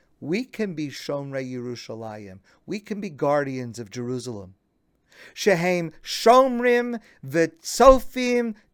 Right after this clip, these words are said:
Tamid Binyan Yerushalayim. They, we, hopefully, every one of us,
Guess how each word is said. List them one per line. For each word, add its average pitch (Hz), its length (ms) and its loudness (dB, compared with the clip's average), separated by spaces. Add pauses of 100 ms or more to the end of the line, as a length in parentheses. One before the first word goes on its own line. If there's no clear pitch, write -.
(140)
Tamid 240 800 2
Binyan 240 580 2
Yerushalayim. 185 840 -2 (1000)
They, 262 640 6 (400)
we, 254 540 -2 (100)
hopefully, 277 720 0 (100)
every 247 380 2
one 208 240 0
of 190 140 2
us, 269 500 -2